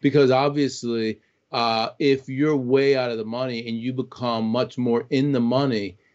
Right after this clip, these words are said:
you could get a massive appreciation, especially if the implied vol goes way up.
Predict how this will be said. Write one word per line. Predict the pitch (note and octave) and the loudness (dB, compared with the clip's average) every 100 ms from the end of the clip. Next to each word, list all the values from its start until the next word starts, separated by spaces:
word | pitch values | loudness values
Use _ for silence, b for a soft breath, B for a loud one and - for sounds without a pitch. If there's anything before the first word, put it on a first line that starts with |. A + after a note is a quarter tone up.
| _ - | _ -10
you | - C#3 | -4 -2
could | C3+ D3+ | 0 2
get | C#3+ C3 | 4 4
a | A2+ | 2
massive | A2+ A#2+ B2 B2 C#3 A#2 | -4 -4 -4 -6 -4 -4
appreciation, | A2 B2+ A2+ A2 A2 B2+ B2+ - | -4 -4 -4 -2 -2 -2 -6 -10
especially | G#2+ - D#3 D#3 D3 C3 C3+ | -10 0 0 2 0 0 -2
if | B2 | -4
the | B2+ | -2
implied | B2+ A2+ A#2 G#2+ G2 | -4 -4 -4 -4 -4
vol | A2 A2+ G#2+ | -6 -4 -4
goes | G#2+ G#2 F#2 | -2 -2 -2
way | G#2 G2 | -4 -2
up. | G#2 A2 - | -2 -4 -8